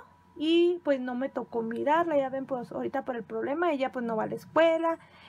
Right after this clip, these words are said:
casi siempre está en su casa, y pues yo en la mía, así casi no me toca verla, pero ella ve mucho mis videos, y yo le dije que le iba a hacer un kit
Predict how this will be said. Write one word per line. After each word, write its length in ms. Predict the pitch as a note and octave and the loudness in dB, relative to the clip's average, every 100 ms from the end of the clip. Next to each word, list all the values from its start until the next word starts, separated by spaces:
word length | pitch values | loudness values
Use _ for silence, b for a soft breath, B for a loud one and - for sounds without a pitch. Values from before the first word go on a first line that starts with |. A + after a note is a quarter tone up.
| B | B
casi 160 | C4+ C4+ | -2 0
siempre 200 | C4+ G#3+ | -2 -6
está 120 | A#3+ | -8
en 100 | A3+ | -8
su 100 | A3+ - | -10 2
casa, 600 | D4+ D4+ D4+ D4 D4 C#4 | 6 6 4 0 0 -2
y 100 | C4 | -4
pues 180 | B3 | -4
yo 100 | A3+ | -2
en 100 | A#3 | -2
la 120 | A3+ A3+ | -4 -4
mía, 240 | D4+ D#4 | -2 -2
así 180 | C#4+ D4 | -2 0
casi 240 | D#4 E4+ | 0 2
no 80 | F#4 | 0
me 100 | F4+ | 0
toca 260 | C#4+ C#4 C4+ | 0 0 0
verla, 280 | C4 D4 | 2 0
pero 160 | C#4+ B3 | 0 -2
ella 200 | A#3+ C4 | -2 -4
ve 120 | A#3+ | -2
mucho 280 | A#3+ A#3+ B3+ | -4 -6 -6
mis 140 | A#3 | -6
videos, 300 | G#3+ A3+ D#4+ | -2 -2 -2
y 60 | D4+ | -2
yo 100 | A#3 | -2
le 80 | A3+ | -2
dije 200 | A#3+ B3 | -4 -6
que 160 | A#3+ | -4
le 80 | A3 | -4
iba 120 | A3+ | -2
a 40 | A#3 | -4
hacer 200 | B3+ A#3+ | -4 -6
un 140 | A#3 | -6
kit 260 | - B3+ | -8 -8